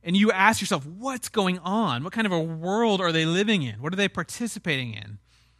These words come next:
If you were to really tease this out kind of intellectually, here's what you'd find. Prayer is kind of an enactment of a certain cosmology, a certain belief about how the world is operated, the relationship between God and the world.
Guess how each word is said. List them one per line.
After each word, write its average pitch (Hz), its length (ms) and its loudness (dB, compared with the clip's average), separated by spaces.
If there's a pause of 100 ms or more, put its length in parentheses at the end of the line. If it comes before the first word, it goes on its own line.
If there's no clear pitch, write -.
(380)
If 175 120 -2
you 220 100 0
were 240 100 2
to 233 60 2
really 302 260 4
tease 285 400 -2
this 254 180 -4
out 262 180 0
kind 233 140 2
of 226 60 -2
intellectually, 226 500 0
here's 240 180 -2
what 269 160 -6
you'd 220 80 -6
find. 226 380 -4 (340)
Prayer 254 320 0
is 208 220 0
kind 220 140 0
of 196 80 2
an 190 80 2
enactment 190 680 -2
of 185 120 -4
a - 20 -4
certain 214 260 -4
cosmology, 196 1000 -2
a 135 80 -8
certain 208 260 -2
belief 170 280 -4
about 170 160 0
how 185 140 2
the 185 80 0
world 165 420 -2
is 165 140 -2
operated, 120 640 -4 (800)
the 165 80 -2
relationship 185 560 2
between 165 240 -2
God 170 360 2
and 165 240 -2
the 170 60 0
world. 113 420 -10